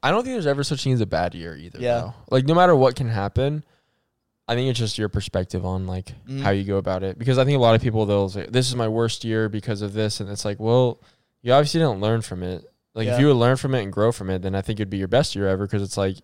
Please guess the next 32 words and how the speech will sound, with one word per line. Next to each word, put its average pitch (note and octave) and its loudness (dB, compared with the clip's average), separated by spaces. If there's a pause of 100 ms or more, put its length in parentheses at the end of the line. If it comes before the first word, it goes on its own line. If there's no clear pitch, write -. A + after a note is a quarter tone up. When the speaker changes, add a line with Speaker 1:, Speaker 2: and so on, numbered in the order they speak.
Speaker 1:
you G#2+ 2
overcame G#2+ -2
so G2 -2
much. F2+ -6 (120)
Speaker 2:
Mm-hmm. B2 -8 (320)
Speaker 1:
Now, A2+ 4
when A#2 0
the G#2 -6 (240)
next A2 0
year, G2+ 2
it's F#2+ -2
super G#2+ 0
easy, G2+ 0
you G2 -2
have G2 -4
nothing G2 -4
going F#2+ -2
on. G2 0
Like, F#2 -4
think G#2 -4
of, F#2+ -4
like, F#2 -2
how - -6
much F#2+ -6
stronger F#2+ -4
you'll F#2 -4
be F#2 -6
and F2+ -6
things F#2 -4
you'll F#2 -4
accomplish. F2+ -8
So, A#2 4